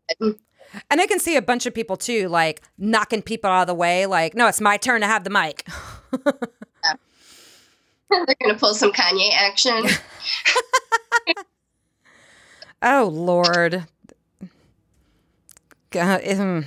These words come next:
Speaker 2: I, I can't with Con-, I don't wanna talk about Kanye. <laughs> Also on August seventeenth, so,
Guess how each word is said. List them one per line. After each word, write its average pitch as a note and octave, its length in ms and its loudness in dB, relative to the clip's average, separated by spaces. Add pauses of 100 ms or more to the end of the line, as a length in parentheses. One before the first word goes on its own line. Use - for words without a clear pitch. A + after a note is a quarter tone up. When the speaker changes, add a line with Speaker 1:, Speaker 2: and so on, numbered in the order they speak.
(120)
Speaker 2:
I, E3 300 0
I F#3 80 2
can't G3 260 2
with F3 140 -2
Con-, F3+ 220 0
I F3+ 120 4
don't F#3 120 2
wanna E3+ 120 2
talk D3+ 160 -2
about D3+ 200 -6
Kanye. C3 400 -8 (260)
<laughs> E4 640 2 (1120)
Also F4+ 480 4
on C4+ 160 4
August G#3 480 2
seventeenth, G3+ 1040 -2
so, G3+ 640 0